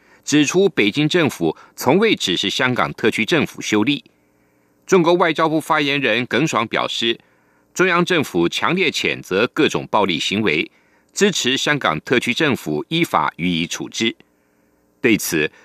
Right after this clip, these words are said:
中国独立学者孔女士接受自由亚洲电台采访时表示，依照“一国两制”原则，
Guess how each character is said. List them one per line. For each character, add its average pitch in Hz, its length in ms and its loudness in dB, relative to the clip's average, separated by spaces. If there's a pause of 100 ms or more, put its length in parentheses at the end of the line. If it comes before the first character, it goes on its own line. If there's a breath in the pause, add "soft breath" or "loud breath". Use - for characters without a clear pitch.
(140 soft breath)
中 143 220 4
国 110 180 2
独 107 160 0
立 127 140 -2
学 110 220 -2
者 85 420 -2
孔 135 240 2
女 127 160 -2
士 - 320 -2 (240)
接 147 180 0
受 117 220 2
自 131 160 -4
由 113 140 0
亚 82 180 0
洲 87 140 -2
电 104 240 -2
台 87 200 -4
采 92 200 -2
访 71 240 -4
时 82 240 -6
表 67 200 -2
示， - 260 -4 (580)
依 208 160 2
照 175 240 0
“一 185 100 -2
国 165 160 0
两 80 240 -2
制” - 160 -4
原 85 260 -2
则， 90 300 0